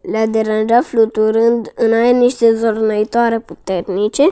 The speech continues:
și atunci păsările tulburate au început să zboare. În sfârșit, Hercule i-a, și-a întins arcul și zbang, a lovit o pasăre, zbang, apoi alta.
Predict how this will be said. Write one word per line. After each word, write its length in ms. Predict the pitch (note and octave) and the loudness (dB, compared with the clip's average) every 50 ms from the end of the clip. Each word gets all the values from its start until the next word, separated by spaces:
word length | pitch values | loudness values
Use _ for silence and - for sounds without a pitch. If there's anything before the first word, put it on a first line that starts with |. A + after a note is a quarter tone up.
| - - - - - - - | 0 -6 -14 -20 -20 -20 -12
și 140 | - - - | -4 0 2
atunci 460 | D4 C4 B3+ - D4 C4+ B3+ C4 - | 2 2 2 2 2 2 2 2 0
păsările 540 | - - A#3+ A3+ A#3+ - A#3 A3+ A3 G#3+ G#3 | -4 -4 -2 -2 -2 0 0 0 0 0 -2
tulburate 1000 | - - - G#3 G#3 G3 F#3+ - E3 F#3 F#3 E3+ G3+ A3 A#3 C4 - B3+ B3+ B3+ - _ - _ _ _ _ _ _ _ _ _ _ _ - - _ _ _ _ _ _ _ _ _ _ - - - _ - | -6 -8 -6 -4 -4 -4 -6 -6 -6 -6 -6 -4 -2 -2 -2 -2 -2 -2 -2 -2 -4 _ -14 _ _ _ _ _ _ _ _ _ _ _ -20 -20 _ _ _ _ _ _ _ _ _ _ -20 -20 -20 _ 2
au 80 | - C#4+ | 2 4
început 360 | C#4 C4 C4 A#3+ B3 B3+ C#4+ | 4 4 2 2 2 0 0
să 160 | - C#4+ C4 B3 | 2 2 0 0
zboare. 440 | C4+ A#3 A3 - D#3 - - - - - | 0 -2 -4 -6 -6 -6 -8 -14 -14 -8
În 300 | - D4+ E4+ F4 E4+ D#4 | -4 -2 0 2 2 0
sfârșit, 640 | - - C#4+ C#4 C#4 - - - - - - - - _ _ _ - - - - - | 0 2 2 2 2 0 -2 -6 -8 -12 -18 -20 -20 _ _ _ -20 -20 -20 -18 -2
Hercule 480 | - A#3+ B3+ B3+ - C4 C4 C4+ B3+ B3 | 0 0 0 2 2 2 2 4 4 4
i-a, 340 | B3 A#3+ A#3 A#3 A3+ A3 - - _ _ | 4 6 6 6 4 2 0 -2 _ _
și-a 240 | - - - F3+ F#3+ | -8 -6 -4 -2 -2
întins 480 | G#3+ A3+ A#3 - G#3+ A3+ A3 G#3+ - - | -2 -4 -2 0 2 2 2 2 0 -2
arcul 540 | A3 G#3+ G#3+ A3+ B3 - - G#3 G#3+ G#3+ G#3 | -4 -4 -4 -6 -8 -6 -4 -2 -2 -2 -2
și 300 | - - - G3+ G#3 G#3 | -4 -2 0 0 0 0
zbang, 680 | A3 A3 G#3+ - - - D#4+ E4+ E4+ D#4 C4+ A#3 A3+ A3 | 0 -4 -6 -4 0 2 4 4 4 4 2 2 0 -2
a 140 | G#3 G#3+ | -4 -4
lovit 320 | A3 A3 A3 A3+ A3+ A#3 - | -2 -2 -2 -2 -4 -4 -6
o 80 | G#3 | -8
pasăre, 500 | A3 C4 D3 C#3+ - - C#3+ C#3+ F#3 G3 | -10 -10 -12 -12 -12 -14 -14 -12 -12 -12
zbang, 600 | G#3 A3 A3+ A3+ A#3+ B3 D4 D#4+ D#4+ D#4 C#4+ A#3+ | -12 -10 -8 -4 0 0 2 2 2 2 0 -2
apoi 260 | A3+ G#3+ - - A3 G#3+ | -4 -6 -6 -8 -8 -8
alta. 300 | G3+ D3+ - - - | -8 -10 -12 -16 -20